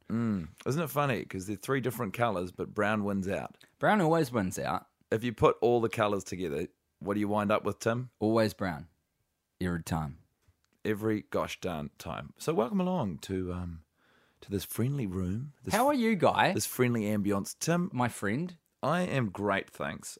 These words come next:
Speaker 1: Uh, life is wonderful, isn't it? Every day is a blessing.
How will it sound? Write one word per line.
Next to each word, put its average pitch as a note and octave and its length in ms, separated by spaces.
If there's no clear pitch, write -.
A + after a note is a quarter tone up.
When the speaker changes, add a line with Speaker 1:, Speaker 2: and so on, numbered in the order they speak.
Speaker 1:
Uh, A2 420
life C3+ 320
is C3 140
wonderful, G2+ 560
isn't G#2 180
it? - 120
Every D#3+ 180
day C#3 180
is A2+ 100
a G2+ 40
blessing. E2+ 520